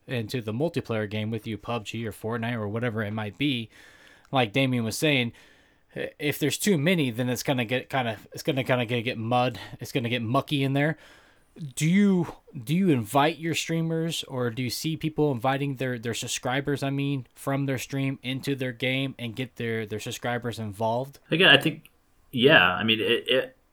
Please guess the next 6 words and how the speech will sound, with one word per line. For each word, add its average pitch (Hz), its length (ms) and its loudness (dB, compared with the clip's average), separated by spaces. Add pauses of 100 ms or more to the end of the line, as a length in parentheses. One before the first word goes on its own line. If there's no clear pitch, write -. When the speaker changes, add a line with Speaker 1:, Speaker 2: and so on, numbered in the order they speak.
(120)
Speaker 2:
I, 95 120 -2 (960)
if 120 140 2
you 120 100 0
can 120 160 0
be 113 100 2
upfront 110 640 2